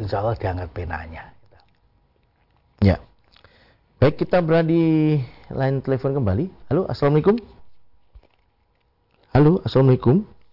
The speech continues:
Speaker 2: Baik, Ustaz, kita bacakan yang berikutnya dari Ibu Toriati di Pemalang. "Ustaz, apakah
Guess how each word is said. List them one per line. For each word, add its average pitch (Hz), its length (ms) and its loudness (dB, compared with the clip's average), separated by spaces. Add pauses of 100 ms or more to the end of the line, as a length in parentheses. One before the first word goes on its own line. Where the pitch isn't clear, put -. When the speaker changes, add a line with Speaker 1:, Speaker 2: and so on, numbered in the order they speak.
(1200)
Speaker 2:
Baik, 98 240 2
Ustaz, 120 160 0
kita 113 160 2
bacakan 151 640 0
yang 113 400 4
berikutnya 113 400 2
dari 120 260 2
Ibu 120 300 0
Toriati 135 640 2
di 139 240 4
Pemalang. 139 640 2 (800)
"Ustaz, 170 320 0
apakah 151 480 -2